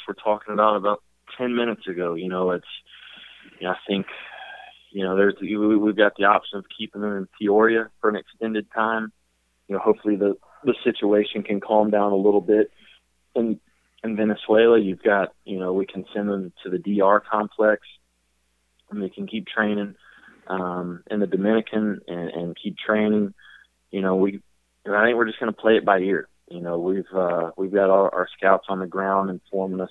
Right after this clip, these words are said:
daily of kinda what's going on, and so we're just gonna have to ride this thing out into the fall and, and use our best judgment to keep our guys safe.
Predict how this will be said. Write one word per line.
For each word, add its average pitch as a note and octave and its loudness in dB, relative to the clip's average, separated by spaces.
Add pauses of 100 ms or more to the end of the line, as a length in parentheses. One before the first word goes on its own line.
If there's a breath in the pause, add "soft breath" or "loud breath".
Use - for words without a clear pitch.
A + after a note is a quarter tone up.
daily G2 0
of F2+ -2 (760)
kinda G2 0
what's G2 0
going G2+ 2
on, G2+ 0 (240)
and E2+ -10 (320)
so F2 -2
we're F#2+ 2
just F#2+ -4
gonna F#2+ -2
have F#2 -6
to F2+ -2
ride F#2 4
this F#2 -2 (100)
thing F2+ -6
out F#2 -2
into F2 -8
the E2+ -4 (140)
fall F#2+ 6
and, E2 -10 (480 soft breath)
and F2 -8
use F2 -6
our E2+ 0
best D#2+ -2
judgment F2+ -2
to - -20
keep - -10
our E2 0
guys D2+ -4 (160)
safe. D2+ -2